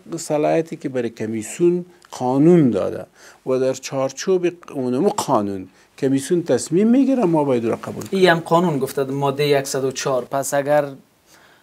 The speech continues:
Speaker 2: انتخابات در پنج تا ده ولایت مثل که درباره غزنی تصمیم گرفته شده به تأخیر انداخته شود، برگزاری انتخابات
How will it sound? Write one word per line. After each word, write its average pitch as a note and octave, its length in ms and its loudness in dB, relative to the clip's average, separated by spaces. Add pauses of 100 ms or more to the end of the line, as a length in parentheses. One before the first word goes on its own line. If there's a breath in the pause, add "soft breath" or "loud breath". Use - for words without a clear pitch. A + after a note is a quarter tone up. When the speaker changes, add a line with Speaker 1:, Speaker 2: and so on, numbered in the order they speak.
(160 soft breath)
Speaker 2:
انتخابات C#3+ 520 -2
در C#3 140 0
پنج D3+ 540 -4
تا C3+ 140 -4
ده C3 300 0
ولایت C3+ 440 -2
مثل C#3+ 260 -8
که C#3 120 -10
درباره C3+ 380 -2
غزنی C3 380 -4
تصمیم C3 380 -8
گرفته B2+ 340 -8
شده C3+ 220 -10
به C3 120 -10
تأخیر C#3 440 -10
انداخته C#3+ 400 -8
شود، D#3 400 -4
برگزاری C#3+ 420 -4
انتخابات C#3+ 540 -2